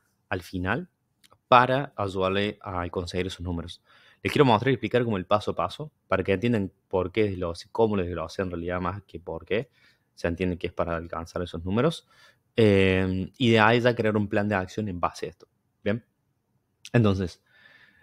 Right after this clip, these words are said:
empecé a desglosar cinco millones, básicamente son cuatrocientos veinte mil por mes durante un año. Son ciento cuarenta ventas de tres mil dólares, que es el valor de su producto. ¿Bien? Entonces, como equipo de ventas,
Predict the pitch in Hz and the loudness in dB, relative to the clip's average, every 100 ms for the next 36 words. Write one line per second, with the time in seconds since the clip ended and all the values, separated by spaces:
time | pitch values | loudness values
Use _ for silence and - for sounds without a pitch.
0 | - 113 110 127 135 127 135 165 185 _ | -2 4 6 6 6 6 6 4 2 _
1 | - 107 104 104 135 139 156 - 98 92 | -6 -2 -2 0 2 0 -4 -8 -8 -4
2 | 92 87 92 90 98 92 95 92 92 95 | -6 -6 -8 -6 -6 -6 -6 -4 -2 -2
3 | 101 - 92 92 120 143 - 90 85 92 | -2 0 2 4 4 2 -2 -6 -6 -4
4 | 107 117 120 139 - - 101 - 135 123 | -2 0 0 -4 -6 -6 -6 -4 -4 -2
5 | 101 107 107 107 107 104 113 110 - 104 | 0 0 0 -2 -2 -2 -4 -4 -4 0
6 | 104 - 101 95 95 101 104 101 92 98 | 0 -2 -2 -2 -2 -2 0 0 0 2
7 | 98 120 - - 90 - - - - 95 | 2 0 -2 -4 -4 -4 -10 -16 -12 -10
8 | 90 87 85 101 101 - 101 98 92 87 | -6 -4 -2 -2 -4 -12 -8 -2 -2 -2
9 | - _ _ _ _ _ _ - 95 _ | -8 _ _ _ _ _ _ -12 -12 _
10 | _ _ _ 110 101 90 80 - _ _ | _ _ _ -2 2 0 -2 -10 _ _
11 | _ _ _ _ _ _ _ - - - | _ _ _ _ _ _ _ -20 -12 2
12 | 113 113 123 151 147 131 147 160 165 | 4 6 4 4 4 4 2 0 -2